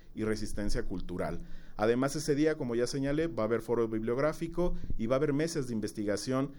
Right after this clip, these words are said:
en torno a la cultura hip hopa, ¿no? Eh, el segundo día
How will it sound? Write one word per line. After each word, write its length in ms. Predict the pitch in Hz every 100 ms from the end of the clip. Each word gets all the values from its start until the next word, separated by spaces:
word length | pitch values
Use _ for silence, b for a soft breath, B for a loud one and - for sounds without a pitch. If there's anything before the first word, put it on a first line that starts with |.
| B -
en 140 | 107
torno 260 | 113 113 113
a 60 |
la 140 | 107 -
cultura 420 | 101 - 113 127 -
hip 160 | 104 -
hopa, 360 | 107 - 85
¿no? 240 | 90 151 196 B B B -
Eh, 600 | 113 123 127 123 127 110 -
el 140 | 120
segundo 400 | 113 143 170 190
día 320 | 175 165 135